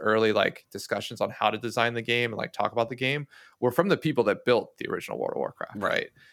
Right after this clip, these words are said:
Speaker 1: And so, like, I think he mentioned that as he's become game developer, he sort of looked back on that feedback and those experiences, that these are the tent poles of what Warcraft is.
Speaker 2: Yeah.
Speaker 1: And I think, I think Ian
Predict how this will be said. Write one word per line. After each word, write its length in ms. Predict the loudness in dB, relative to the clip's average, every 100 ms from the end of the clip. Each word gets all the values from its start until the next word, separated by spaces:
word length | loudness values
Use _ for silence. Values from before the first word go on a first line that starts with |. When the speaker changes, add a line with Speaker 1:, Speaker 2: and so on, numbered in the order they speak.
| _ _
Speaker 1:
And 120 | -2 4
so, 140 | 4
like, 320 | 6 2 -2 -20 -20 _ _ _ 2
I 100 | 4
think 340 | 4 2 -6 -12
he 220 | -2 2
mentioned 360 | 6 4 4 4
that 140 | 6
as 180 | 6 4
he's 140 | 2 0
become 260 | 0 -2
game 240 | 2 2 4
developer, 480 | 4 4 4 0
he 160 | 0 -2
sort 180 | 2 2
of 140 | 4
looked 180 | 0 4
back 280 | 4 4 2
on 240 | 0 0
that 400 | 2 4 4 0
feedback 540 | -4 -2 2 4 4 0
and 80 | -4
those 160 | -4
experiences, 500 | -4 2 2 2 0
that 180 | 0 2
these 160 | 0 2
are 100 | 2
the 100 | 0
tent 320 | -2 -4 0
poles 240 | -2 -2
of 80 | -4
what 180 | -4 -2
Warcraft 480 | -4 -2 -4 -4 -6
is. 120 | 0
Speaker 2:
Yeah. 160 | 0 0 -4 _ _ _ 2
Speaker 1:
And 80 | 2
I 60 |
think, 380 | 4 2 0 -16 _ _ _ _ _ _ _ _ 0
I 80 | 2
think 160 | 2 2
Ian 420 | 2 2 0